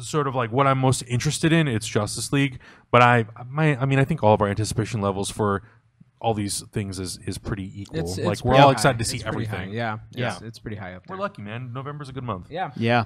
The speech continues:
Speaker 1: Uh, next question comes from F Guzram. Most anticipated moment in Justice League. Uh, I think the rebirth of Superman for me.
Speaker 3: Yeah, I, my most anticipated moment might not even be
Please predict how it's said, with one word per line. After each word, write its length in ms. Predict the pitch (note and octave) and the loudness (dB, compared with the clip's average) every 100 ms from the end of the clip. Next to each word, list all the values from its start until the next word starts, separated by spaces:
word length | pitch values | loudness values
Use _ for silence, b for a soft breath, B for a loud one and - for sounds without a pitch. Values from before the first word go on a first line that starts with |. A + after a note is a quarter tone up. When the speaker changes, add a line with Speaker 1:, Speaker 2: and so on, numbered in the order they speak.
| - | 4
Speaker 1:
Uh, 200 | D3+ D3+ | 4 6
next 200 | F#3+ - | 2 0
question 440 | G3+ - F3+ C#3 | 0 0 -2 -2
comes 240 | E3 E3+ - | 0 0 0
from 280 | E3+ D3 C#3+ | 2 2 2
F 340 | G3+ A3 - - _ - | 4 4 2 -18 _ -14
Guzram. 880 | A#2 F#3+ G3+ D#3 D#3+ G3+ G#3+ C#3+ G#2 A2 b b b | 0 4 6 6 8 10 10 6 -2 -6 b b b
Most 300 | A2+ E3 F3 | 4 4 6
anticipated 360 | F3+ D#3+ F3 D#3 | 2 2 2 4
moment 180 | D3+ C3+ | 6 6
in 60 | |
Justice 320 | B2+ A#2+ G#2 | 6 2 0
League. 240 | G#2+ G#2 G2 | -4 -4 0
Uh, 280 | A2+ A#2 A2+ | 6 6 6
I 120 | C3+ | 2
think 260 | C3+ A#2+ A2 A2+ | 2 0 0 -4
the 100 | A2 A2 | 0 2
rebirth 380 | A#2+ G#2+ G2+ | 2 2 0
of 120 | G2+ - | 0 -6
Superman 420 | F#2 F2 E2+ E2+ | -10 -8 -12 -12
for 100 | F2+ | -14
me. 200 | F2 F2+ - - _ _ b b | -14 -14 -18 -20 _ _ b b
Speaker 3:
Yeah, 280 | - D3+ D3 - | 4 8 8 6
I, 240 | D3+ E3 - | 6 6 4
my 220 | C#3 D#3+ | 0 2
most 300 | F#3+ G3 E3+ | 2 0 -2
anticipated 480 | F3+ F3+ D#3+ F3 D#3+ | -4 -6 -2 -2 0
moment 320 | D#3 D3+ C#3+ _ A#2 _ _ _ _ _ _ b b b - | -2 -4 -6 _ -20 _ _ _ _ _ _ b b b -2
might 180 | D3 E3+ | 2 2
not 120 | E3 | 2
even 200 | D#3 C3+ | 0 2
be 440 | D3 E3+ E3+ D3+ | 2 4 2 0